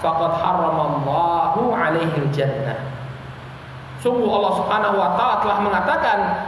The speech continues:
barang siapa yang melakukan syirik kepada Allah Subhanahu wa taala, Allah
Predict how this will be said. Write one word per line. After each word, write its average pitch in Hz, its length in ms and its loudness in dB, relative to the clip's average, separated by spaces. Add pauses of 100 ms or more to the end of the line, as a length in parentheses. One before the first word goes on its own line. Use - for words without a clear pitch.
barang 233 360 2
siapa 330 360 2
yang 247 200 2
melakukan 233 360 0
syirik 359 200 2
kepada 269 280 2
Allah 247 360 2
Subhanahu 233 440 0
wa - 120 0
taala, 202 400 2 (520)
Allah 151 280 0